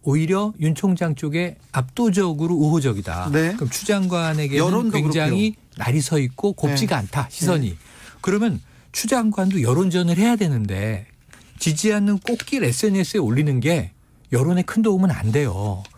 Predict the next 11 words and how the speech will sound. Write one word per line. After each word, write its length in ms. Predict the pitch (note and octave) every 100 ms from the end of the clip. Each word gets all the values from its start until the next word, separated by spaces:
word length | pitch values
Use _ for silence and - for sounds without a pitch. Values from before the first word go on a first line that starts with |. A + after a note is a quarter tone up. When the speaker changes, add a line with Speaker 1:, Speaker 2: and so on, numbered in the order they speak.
| -
Speaker 1:
그리고 220 | F#3+ G3
추 140 | - A#3+
장관이 400 | A#3+ G3 F#3+ E3
저는 160 | D3
어떻게 200 | G2 -
생각을 360 | F3+ E3+ D3+ C3
하냐면 380 | A#2 A#2+ G3 D3+ F#2 - - - - - -
이 220 | D3+ B2+ - -
그 160 | - E3+ B2+
언론의 380 | D3+ G3 G#3 F#3
프레임이지만 840 | - B3+ A#3+ G3 C3 A2 A#2+ A#2+